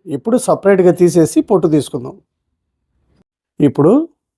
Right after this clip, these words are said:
స్టవ్ మీద ఒక బౌల్ పెట్టుకొని నేను ఆరు గ్లాసులు వాటర్ తీసుకున్నాను. మనం రైస్ రెండు గ్లాసులు తీసుకున్నాం కదా,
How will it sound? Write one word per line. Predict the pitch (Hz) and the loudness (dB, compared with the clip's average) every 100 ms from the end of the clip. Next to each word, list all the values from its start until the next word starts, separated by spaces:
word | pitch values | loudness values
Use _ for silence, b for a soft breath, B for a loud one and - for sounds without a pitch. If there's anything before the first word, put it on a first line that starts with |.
| - | -20
స్టవ్ | - 151 156 | -4 -2 2
మీద | 190 165 | 4 4
ఒక | 139 127 | 2 0
బౌల్ | 135 160 160 | 2 2 0
పెట్టుకొని | 147 - 135 180 311 - | -2 -4 -6 -4 -6 -6
నేను | 135 147 185 | -2 2 4
ఆరు | 170 139 151 | 4 4 2
గ్లాసులు | 143 156 202 202 | 2 0 0 2
వాటర్ | 151 151 143 | 2 0 -4
తీసుకున్నాను. | 135 - - 123 117 160 _ _ _ _ - 131 | -4 -8 -8 -8 -8 -14 _ _ _ _ -6 0
మనం | 139 135 | 2 2
రైస్ | 143 185 | 2 2
రెండు | 170 147 143 | 2 0 2
గ్లాసులు | 147 170 180 151 | 2 0 0 -2
తీసుకున్నాం | 147 - 143 139 | -2 -2 0 0
కదా, | 131 131 | 0 -2